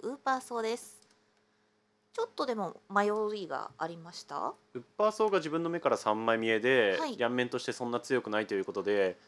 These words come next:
Speaker 2: 多分子供だったらシャンポン闇天からいい町への変化を見たと思うんですけど、
Speaker 1: はい。
Speaker 2: まあ、今回は親だからリーチしたいということで、
Speaker 1: はい。
Speaker 2: はい。リーチするなら、まあ、まあ、あの、少しでも多いウッパーソーにしようという判断ですね。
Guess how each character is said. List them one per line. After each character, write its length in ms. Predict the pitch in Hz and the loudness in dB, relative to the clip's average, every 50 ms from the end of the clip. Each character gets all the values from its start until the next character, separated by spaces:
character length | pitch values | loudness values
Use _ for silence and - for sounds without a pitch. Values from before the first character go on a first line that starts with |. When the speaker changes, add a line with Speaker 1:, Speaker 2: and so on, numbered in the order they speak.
| _ - | _ -4
Speaker 2:
多 80 | 175 | 0
分 100 | 165 147 | 0 0
子 140 | 127 - 160 | 2 2 2
供 180 | 175 208 233 254 | 4 4 4 4
だ 80 | 254 | 2
っ 80 | 247 - | 2 2
た 100 | - 123 | 4 6
ら 140 | 123 117 107 | 8 8 8
シ 100 | - 143 | 8 6
ャ 60 | 143 | 4
ン 80 | 156 | 4
ポ 220 | 151 - - 156 151 | 2 2 2 2 2
ン 100 | 151 147 | 4 4
闇 220 | 143 139 147 143 | 2 2 2 2
天 180 | 143 156 147 143 | 0 0 0 2
か 120 | - 156 | 4 4
ら 380 | 170 190 170 131 104 92 - - - _ | 6 8 8 8 6 4 2 -2 -10 _
い 140 | 113 131 123 | -2 -2 0
い 40 | |
町 240 | 117 113 104 - 113 | 2 0 0 0 0
へ 20 | 104 | -2
の 100 | 101 95 | -2 -2
変 200 | 110 113 104 95 | -2 -4 -4 0
化 100 | - 98 | -2 -2
を 20 | |
見 120 | 98 104 | -2 0
た 100 | 98 113 | -2 -2
と 80 | 101 101 | -2 -2
思 160 | 101 98 110 | -4 -4 -4
う 20 | 117 | -4
ん 60 | 117 | -4
で 80 | 117 | -6
す 80 | 113 - | -8 -2
け 100 | - 147 | -2 0
ど、 280 | 151 180 185 147 104 92 | 2 4 4 4 4 2
Speaker 1:
は 120 | 269 269 | 0 -4
い。 120 | 240 196 - _ | -6 -8 -8 _
Speaker 2:
ま 80 | - 180 | -2 0
あ、 40 | |
今 200 | - 214 214 208 | 0 0 -2 0
回 120 | - 175 147 | 2 4 4
は 100 | 127 113 | 6 6
親 180 | 113 117 135 | 6 4 4
だ 100 | 131 135 | 4 4
か 80 | - 117 | 4 4
ら 100 | 107 101 | 4 4
リ 140 | 107 120 120 | 4 0 -4
ー 20 | |
チ 140 | - - 104 | -4 -6 -10
し 80 | - - | -8 -2
た 100 | - 104 | -2 -2
い 40 | 101 | 0
と 60 | - | 0
い 60 | 98 92 | -2 -4
う 40 | |
こ 80 | 90 95 | -4 -4
と 120 | - 92 | -8 -6
で、 200 | 82 87 107 123 - _ _ | -4 -4 -6 -6 -8 _ _
Speaker 1:
は 160 | _ - 220 | _ -2 -2
い。 60 | 226 175 | -2 0
Speaker 2:
は 180 | - 98 92 | 0 0 0
い。 100 | 87 - - _ _ - | 0 -2 -6 _ _ -2
リ 120 | 131 143 160 | -2 -2 -2
ー 40 | |
チ 60 | - - | -2 0
す 100 | - 185 | 2 2
る 100 | 196 196 | 4 4
な 80 | 214 | 6
ら、 160 | 226 233 226 | 6 6 6
ま 120 | 190 156 139 | 6 6 6
あ、 20 | |
ま 100 | 131 127 | 4 4
あ、 260 | 123 - - _ - | 2 0 -8 _ -6
あ 40 | 117 | -2
の、 240 | 110 104 101 101 101 | 0 2 2 0 0
少 180 | - - 131 113 | 0 -2 -2 -2
し 60 | - | -2
で 80 | 110 101 | -4 -4
も 120 | 98 95 | -2 -2
多 60 | 92 | -4
い 80 | 87 73 | -4 -4
ウ 60 | 85 | -8
ッ 20 | 98 | -10
パ 200 | - _ 104 95 | -2 _ 2 2
ー 40 | |
ソ 120 | 92 - 104 | 2 0 -6
ー 20 | |
に 80 | 95 90 | -6 -6
し 140 | - - 120 | -6 -4 -2
よ 80 | 131 | -2
う 40 | 135 | -2
と 120 | - 107 | 0 -2
い 60 | 95 90 | -2 -2
う 20 | |
判 160 | 85 95 92 87 | -2 -4 -8 -8
断 140 | 85 82 | -10 -12
で 60 | 85 - | -14 -18
す 100 | - - | -18 -10
ね。 240 | 101 107 - - | -8 -8 -8 -8